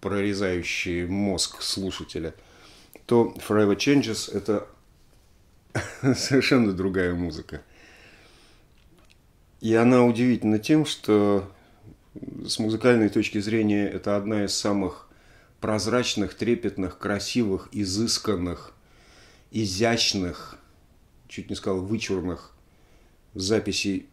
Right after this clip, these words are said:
всей мировой рок-музыки, вплоть до наших, э, времен. Потому что такой неземной красоты, ну, мало где можно услышать. Такой неземной красоты, да.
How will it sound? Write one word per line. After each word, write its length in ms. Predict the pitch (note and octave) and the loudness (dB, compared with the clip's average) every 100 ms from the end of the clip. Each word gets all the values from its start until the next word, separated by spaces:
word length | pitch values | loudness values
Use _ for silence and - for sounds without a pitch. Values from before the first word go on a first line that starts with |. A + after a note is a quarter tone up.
| _ | _
всей 560 | - - - A#2+ G2+ E2+ | -6 -2 2 4 4 0
мировой 480 | F2 F#2 F#2 F2+ F2 | -4 -4 -2 -4 -4
рок-музыки, 680 | F2+ A#2 B2+ G2+ - D#2+ - - - - - _ _ - - _ _ | -2 0 0 -2 -6 -10 -12 -20 -20 -20 -20 _ _ -20 -20 _ _
вплоть 420 | G#2 G#2+ F2 E2+ | 0 2 0 -2
до 200 | G2 F#2+ | -2 0
наших, 580 | G2 G2 - - - - | 0 -2 -4 -10 -16 -14
э, 40 | F2 | -10
времен. 760 | F2+ F2 F2 F#2+ G2 E2+ D#2+ - - _ _ _ _ _ _ _ _ _ _ _ _ _ | -8 -6 -4 -2 -2 -4 -8 -14 -20 _ _ _ _ _ _ _ _ _ _ _ _ _
Потому 140 | F#2 | -10
что 120 | - | -6
такой 240 | G#2 G#2+ A2+ | -2 2 2
неземной 380 | G#2 G2+ G#2+ F#2+ | 2 2 2 2
красоты, 760 | F2 F2+ G2+ F#2 C3 C3 A#2 - - - | -2 -4 -4 -2 2 4 2 -2 -16 -14
ну, 300 | E2+ G2 F#2 | -8 -6 -4
мало 840 | G2+ A2 G#2+ G2+ F#2 F2 E2 D#2 - - | -2 0 2 2 0 -2 -4 -10 -14 -18
где 600 | E2 E2+ E2+ G2 G2 F#2 | -16 -14 -8 -2 0 0
можно 840 | F2 E2+ F2+ F2+ F2+ F2+ F2 F#2 | -4 -10 -12 -12 -8 -8 -6 -6
услышать. 640 | F2+ - - - - - - - | -8 -8 -10 -12 -20 -20 -20 -12
Такой 300 | F#2+ F#2 E2 | -8 -4 -6
неземной 360 | D#2+ F2 E2+ | -6 -8 -10
красоты, 580 | D#2+ F2 - F2+ - D#2+ | -12 -12 -8 -8 -6 -6
да. 280 | D#2 F2+ | -4 -4